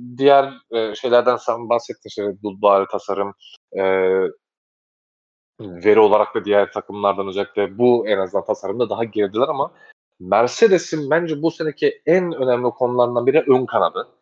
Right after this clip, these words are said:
Zaten, eee, yasal olup olmadığı ile ilgili tartışmalar çıktı. İşte, Toto Wolff fia ile biz daha önce görüştük.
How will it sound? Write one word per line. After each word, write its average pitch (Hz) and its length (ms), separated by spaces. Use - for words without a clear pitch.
Zaten, 120 720
eee, 110 220
yasal 117 400
olup 123 340
olmadığı 120 360
ile 120 140
ilgili 117 220
tartışmalar 117 640
çıktı. 120 440
İşte, - 200
Toto - 200
Wolff 113 220
fia 113 200
ile 113 160
biz 110 200
daha 113 180
önce 110 180
görüştük. 107 480